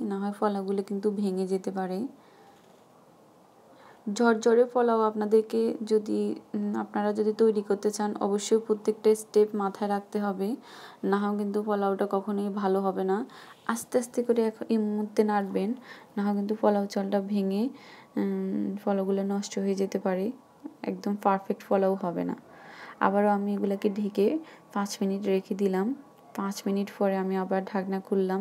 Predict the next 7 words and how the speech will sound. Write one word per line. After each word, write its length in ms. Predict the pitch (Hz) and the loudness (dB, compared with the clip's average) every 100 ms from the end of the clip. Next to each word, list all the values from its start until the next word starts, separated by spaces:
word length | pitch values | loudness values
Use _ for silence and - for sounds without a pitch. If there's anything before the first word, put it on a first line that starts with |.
| 202 | -2
দেখেন, 380 | 185 180 190 214 - - - - - | -2 -4 -4 -4 -6 -14 -18 -20 -6
এখন 280 | - - 214 214 | -6 -2 -2 -2
পুরোপুরি 460 | - 240 226 226 208 | 2 4 6 4 2
আমার 220 | 190 196 208 | 2 0 2
ফলাওটা 480 | 262 202 196 196 208 | 4 4 2 0 0
হয়ে 260 | 202 196 | 2 2
গেছে। 300 | 196 208 - | 2 0 0